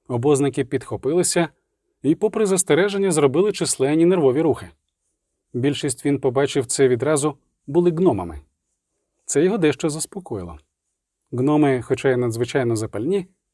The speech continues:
звикли в тих ситуаціях спершу питати, а лише потім стріляти з арбалетів. «Хто?» хрипло крикнув один із гномів швидким, енергійним рухом, висмикнувши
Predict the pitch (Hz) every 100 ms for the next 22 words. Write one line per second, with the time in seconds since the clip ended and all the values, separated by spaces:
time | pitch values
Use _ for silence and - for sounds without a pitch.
0 | _ _ 127 165 240 208 185 - 196 -
1 | 160 156 165 - 156 - - 160 - 120
2 | 135 202 196 110 107 156 - 190 - 196
3 | 202 113 - - - 208 120 98 117 123
4 | 139 131 90 92 - _ _ _ _ _
5 | _ _ _ - - 247 160 113 - _
6 | _ _ _ _ _ _ _ - 139 147
7 | 185 185 156 151 - 147 143 147 139 135
8 | 135 123 110 185 190 175 - 147 156 -
9 | 190 180 _ _ 151 151 123 147 135 120
10 | 165 196 170 143 175 - 170 156 143 -
11 | 143